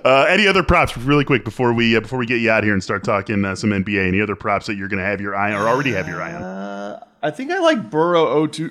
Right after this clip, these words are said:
Speaker 2: over two seventy-four and a half, just 'cause I think they're gonna get forced into throwing the ball a little bit more. But that's
Speaker 1: Mm-hmm.
Speaker 2: just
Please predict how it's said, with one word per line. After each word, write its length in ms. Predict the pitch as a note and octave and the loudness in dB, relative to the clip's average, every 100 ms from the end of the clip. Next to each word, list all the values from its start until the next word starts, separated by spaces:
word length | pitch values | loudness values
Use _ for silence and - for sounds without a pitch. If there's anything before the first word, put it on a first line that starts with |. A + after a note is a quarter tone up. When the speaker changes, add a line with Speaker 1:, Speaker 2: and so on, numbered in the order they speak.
| - - | -10 -4
Speaker 2:
over 240 | D3 D3 | -2 -2
two 180 | C#3 D3+ | -2 -2
seventy-four 520 | D3 C3 A#2 B2 A#2+ | -2 -4 -6 -6 -4
and 80 | A2+ | -2
a 60 | |
half, 360 | A2+ A2+ G#2+ - | -2 -2 -2 -6
just 140 | B2 C#3+ | -8 -2
'cause 80 | |
I 60 | C3+ | 0
think 160 | C3+ C3 | 0 -2
they're 80 | |
gonna 80 | C3 | -4
get 180 | B2 A2+ | -4 -6
forced 340 | - B2 A#2 A#2+ | -6 -6 -6 -8
into 120 | A#2 | -8
throwing 260 | A#2 A2+ | -4 -6
the 60 | A2+ | -4
ball 200 | A#2 A2+ | -6 -4
a 20 | |
little 140 | A#2+ B2 | -6 -8
bit 140 | A2+ | -10
more. 220 | G#2+ G#2+ | -10 -10
But 160 | - C#3 | -8 0
that's 180 | D#3 - | 0 0
Speaker 1:
Mm-hmm. 60 | D#3+ | -4
Speaker 2:
just 180 | - | -6